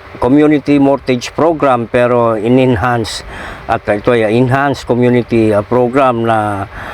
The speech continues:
uh, lalong, uh, pinatatag, uh, ng, uh, uh,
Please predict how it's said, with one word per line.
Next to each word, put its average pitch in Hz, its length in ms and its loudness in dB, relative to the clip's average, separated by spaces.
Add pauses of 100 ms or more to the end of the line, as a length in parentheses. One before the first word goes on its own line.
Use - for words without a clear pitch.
(220)
uh, 104 460 0
lalong, 143 400 2
uh, 127 160 2
pinatatag, 143 720 0 (720)
uh, 92 160 -10
ng, 104 240 -2
uh, 98 440 0 (680)
uh, 92 600 0